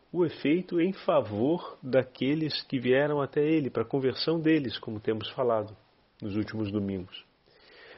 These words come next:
Mas o segundo efeito dessa resposta é levar a multidão que o segue,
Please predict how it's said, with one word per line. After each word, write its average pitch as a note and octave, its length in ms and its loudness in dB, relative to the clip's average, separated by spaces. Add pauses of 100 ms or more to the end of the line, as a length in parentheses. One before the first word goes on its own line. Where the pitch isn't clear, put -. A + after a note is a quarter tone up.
(100)
Mas D#3+ 140 2
o E3+ 40 -8
segundo A3 320 -2
efeito B2+ 340 -2
dessa C3+ 280 2
resposta A2+ 760 0 (1040)
é E3 100 6
levar A2 540 4 (640)
a C#3 120 4
multidão D#3 1000 0 (680)
que F#3+ 180 -4
o F#3 80 0
segue, A2+ 640 2